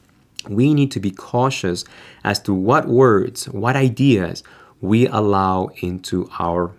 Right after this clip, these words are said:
minds. Our, our minds are the battleground, just like it was in heaven.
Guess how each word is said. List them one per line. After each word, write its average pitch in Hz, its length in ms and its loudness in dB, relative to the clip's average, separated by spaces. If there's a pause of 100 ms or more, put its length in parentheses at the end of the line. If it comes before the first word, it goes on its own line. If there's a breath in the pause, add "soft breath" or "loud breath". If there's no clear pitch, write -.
minds. 85 680 -8
Our, 92 140 -4 (240)
our 98 100 -2
minds 131 520 2 (360 loud breath)
are 101 120 0
the 98 120 -2
battleground, 92 800 -2 (160)
just 117 180 2
like 135 160 2
it 135 60 6
was 117 160 6
in 113 100 0
heaven. 92 460 -2